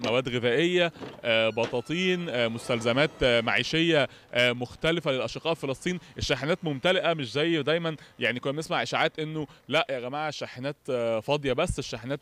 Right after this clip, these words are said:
آه، مش موجودة، لا الشاحنات ممتلئة والناس مستعدة إن هي تقعد الحقيقة أيام وأيام وأيام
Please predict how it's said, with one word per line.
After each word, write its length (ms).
آه، 120
مش 240
موجودة، 440
لا 160
الشاحنات 420
ممتلئة 440
والناس 640
مستعدة 460
إن 120
هي 240
تقعد 320
الحقيقة 300
أيام 500
وأيام 560
وأيام 460